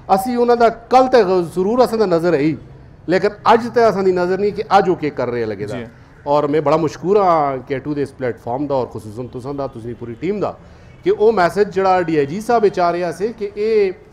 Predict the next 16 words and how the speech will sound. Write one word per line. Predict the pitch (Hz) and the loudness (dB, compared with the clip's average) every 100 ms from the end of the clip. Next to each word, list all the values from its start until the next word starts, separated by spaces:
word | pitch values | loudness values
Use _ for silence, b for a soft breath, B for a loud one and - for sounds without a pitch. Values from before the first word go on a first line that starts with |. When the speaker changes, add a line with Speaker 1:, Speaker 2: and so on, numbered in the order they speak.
| B - | B -12
Speaker 1:
ਇਕੱਲੇ | 180 180 220 | -6 -2 0
police | 226 175 220 220 | 0 -2 -2 -6
ਤੇ | 233 | -6
ਬਸ | 175 180 | -6 -6
ਦੀ | 226 | -8
ਗੱਲ | 180 190 | -6 -4
ਨਹੀਂ | 202 226 | -4 -6
ਹੈ। | 123 | -6
Speaker 2:
ਜੀ | 131 | -6
ਹਾਂ, | 123 139 | -10 -14
ਬਿਲਕੁਲ। | 139 156 - - - - | -14 -16 -20 -20 -20 -18
Speaker 1:
ਇਹ | |
ਸਾਰਿਆਂ | 165 202 285 | -10 -6 -4
ਦੀ | 311 | -2
ਜ਼ਿੰਮੇਵਾਰੀ | 220 180 143 123 120 | -2 -2 -4 -4 -8
ਹੈ। | 104 | -12